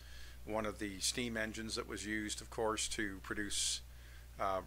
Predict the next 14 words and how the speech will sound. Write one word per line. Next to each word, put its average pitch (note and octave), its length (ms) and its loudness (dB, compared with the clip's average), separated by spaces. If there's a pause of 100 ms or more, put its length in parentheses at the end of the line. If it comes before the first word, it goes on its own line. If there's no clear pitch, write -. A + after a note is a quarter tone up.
motive A2 360 0
power. A2+ 340 12
In G#2 60 4
this G#2 180 4
case, - 480 4
uh, G2 180 2
the F#2+ 240 -2 (100)
pulleys A#2 360 2
along G#2+ 220 4
the F#2+ 60 -2
ceiling A2 420 4
would G2 120 -4 (120)
spin G#2 420 0
the G2 240 -4